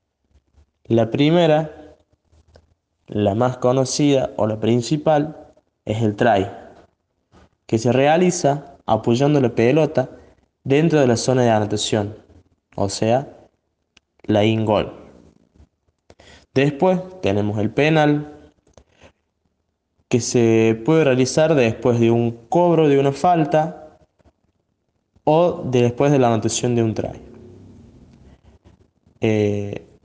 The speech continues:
el jugador que patea intenta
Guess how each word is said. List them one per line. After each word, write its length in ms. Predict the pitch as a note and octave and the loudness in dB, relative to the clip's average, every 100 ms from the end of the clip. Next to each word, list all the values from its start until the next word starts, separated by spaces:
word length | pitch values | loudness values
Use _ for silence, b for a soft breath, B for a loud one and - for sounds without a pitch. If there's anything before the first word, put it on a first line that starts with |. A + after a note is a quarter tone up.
| _ - | _ -4
el 120 | B2 | -2
jugador 800 | - C#3+ D3+ E3 E3+ E3+ - - | 0 2 4 2 0 -4 -12 -6
que 80 | G2+ | -2
patea 720 | C3+ D3+ D#3 F#3 F3+ F3+ F#3 - - - _ _ _ _ _ | 2 0 2 2 2 -2 -8 -20 -20 -20 _ _ _ _ _
intenta 840 | - B2+ C#3 E3 E3 E3 E3+ E3+ | -4 -2 0 0 2 0 0 -4